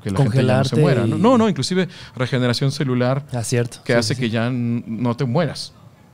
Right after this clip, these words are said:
Speaker 1: ¿no? Hay quien está en la búsqueda y dicen que no estamos muy lejos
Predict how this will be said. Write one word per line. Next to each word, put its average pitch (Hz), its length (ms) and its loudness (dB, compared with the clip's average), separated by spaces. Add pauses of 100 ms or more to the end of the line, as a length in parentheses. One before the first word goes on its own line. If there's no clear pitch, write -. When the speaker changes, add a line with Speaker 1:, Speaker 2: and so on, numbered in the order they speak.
(240)
Speaker 1:
¿no? 104 140 -2
Hay 143 80 2
quien 147 160 0
está 131 160 0
en 139 80 2
la 135 60 0
búsqueda 143 420 -2
y 151 60 2
dicen 127 240 0
que 113 160 -2
no 101 180 0
estamos 139 340 4
muy 127 140 2
lejos 113 380 -6